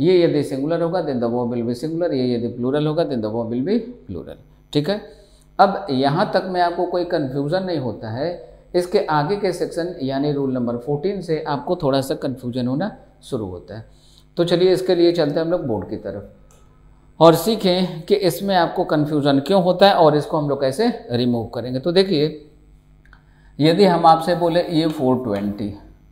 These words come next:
तो यदि हम आपसे पूछे, "बताइए, ये फ़ोर ट्वेंटी क्या है?"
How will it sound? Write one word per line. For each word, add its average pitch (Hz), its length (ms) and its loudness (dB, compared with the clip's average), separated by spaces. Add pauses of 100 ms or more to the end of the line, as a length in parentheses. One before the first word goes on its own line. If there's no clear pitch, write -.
(880)
तो 196 240 4
यदि 156 280 6
हम 180 180 2
आपसे 170 240 0
पूछे, 175 300 -4
"बताइए, 160 400 2
ये 165 160 6
फ़ोर 160 260 0
ट्वेंटी 156 380 0
क्या 135 280 -2
है?" 92 260 -6